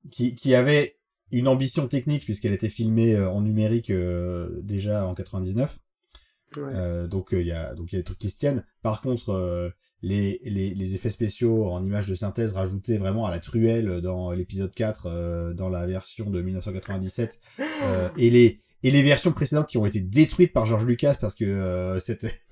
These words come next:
Speaker 2: Mm, mm, mm.
Speaker 1: <laughs> c'était cette version-là qui était, euh, qui, euh, correspondait à sa vision. Là, tu te dis, ouais, bon, c'est chaud, quoi.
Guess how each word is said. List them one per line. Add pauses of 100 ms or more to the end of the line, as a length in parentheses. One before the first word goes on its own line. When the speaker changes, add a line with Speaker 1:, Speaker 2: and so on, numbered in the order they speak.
(140)
Speaker 2:
Mm,
mm,
mm.
Speaker 1:
<laughs>
c'était
cette
version-là
qui
était,
euh, (280)
qui,
euh,
correspondait
à
sa
vision.
Là,
tu
te
dis,
ouais,
bon,
c'est
chaud,
quoi.